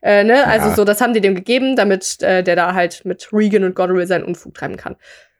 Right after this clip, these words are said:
Speaker 1: Ähm, und da dachte ich mir, "Hä, warum haben die das gemacht?" Die hatten ja, der hatte ja schon, der Fool, äh, ach, der Fool, also der Christopher Moore, Moore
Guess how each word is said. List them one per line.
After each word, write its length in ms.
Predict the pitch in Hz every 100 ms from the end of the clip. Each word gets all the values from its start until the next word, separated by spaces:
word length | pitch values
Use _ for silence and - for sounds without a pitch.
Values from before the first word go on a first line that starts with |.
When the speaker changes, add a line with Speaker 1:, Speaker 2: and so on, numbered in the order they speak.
| _ _ _ _
Speaker 1:
Ähm, 480 | 202 202 196 196 196 -
und 180 | 247
da 60 | 247
dachte 260 | 233 330 494
ich 80 | -
mir, 160 | 285
"Hä, 140 | 285 330 415
warum 220 | 359 349 381
haben 140 | 370
die 80 | 359
das 160 | 330
gemacht?" 240 | - 320 349 - -
Die 80 | 285
hatten 140 | 330
ja, 140 | 311
der 180 | 214 254
hatte 180 | 277 302
ja 120 | 294
schon, 200 | 277 285
der 140 | 254 226
Fool, 460 | - 277 302 330 -
äh, 200 | 202 -
ach, 60 |
der 120 | - 196
Fool, 140 | -
also 160 | 202 196
der 160 | 202
Christopher 380 | 190 247 247 220
Moore, 360 | 208 226 262 - - _
Moore 280 | 247 254